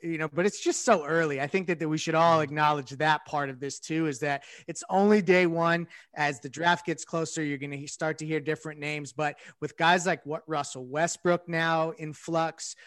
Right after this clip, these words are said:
Speaker 1: um, you know, he's a, he's a second team all N B A player. I know a lot of guys don't like his game, but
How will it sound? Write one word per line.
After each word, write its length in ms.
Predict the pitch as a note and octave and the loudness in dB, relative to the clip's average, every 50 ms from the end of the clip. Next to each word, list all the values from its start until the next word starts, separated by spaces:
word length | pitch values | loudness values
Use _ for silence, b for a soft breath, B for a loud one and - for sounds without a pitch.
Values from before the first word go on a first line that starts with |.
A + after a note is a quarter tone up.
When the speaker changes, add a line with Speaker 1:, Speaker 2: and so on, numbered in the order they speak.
| B B B | B B B
Speaker 1:
um, 200 | C#3 C#3 C3+ C#3 | -8 -8 -6 -6
you 80 | C#3+ D3 | -8 -8
know, 100 | D3 D3+ | -6 -6
he's 220 | D3+ E3 E3 F#3 | -6 -6 -6 -4
a, 120 | C4+ A#3+ F3 | -6 -6 -4
he's 200 | D#3+ F3+ G#3+ A#3 | -4 -6 -6 -6
a 40 | |
second 380 | G3+ - - G3 F3+ - F3 D#3+ | -6 0 0 0 0 0 -4 -8
team 220 | - F3+ E3+ E3 | -6 -8 -6 -4
all 160 | D#3 D#3 D#3 D#3 | -2 -2 -2 -2
N 120 | D3+ D3 | -4 -6
B 140 | C#3 C#3+ C#3+ | -6 -6 -6
A 80 | C#3 C3+ | -6 -6
player. 340 | - - D#3 D3+ D3+ D3+ D3 | -6 -6 -4 -2 -2 -2 -2
I 100 | D3 D3+ | -2 -2
know 220 | D#3+ F3 F3 C#3+ - F3 | -2 -4 -4 -4 -6 -6
a 80 | D3+ | -4
lot 200 | D3 C#3+ C#3+ D3 | -2 -2 -2 -2
of 60 | D3 | -2
guys 240 | C#3 D3+ D3 C#3+ B2 | -4 -4 -4 -4 -6
don't 140 | - D3 D3 | -8 -10 -6
like 220 | D3+ D3+ D3 - | -6 -6 -6 -6
his 120 | C#3+ B2+ A#2 | -10 -12 -8
game, 400 | - F3 G3 F#3+ F3+ D#3+ D3+ C3+ | -6 -4 -2 -2 -4 -4 -6 -6
but 260 | C#3 D3 C#3+ C3 | -4 -4 -4 -6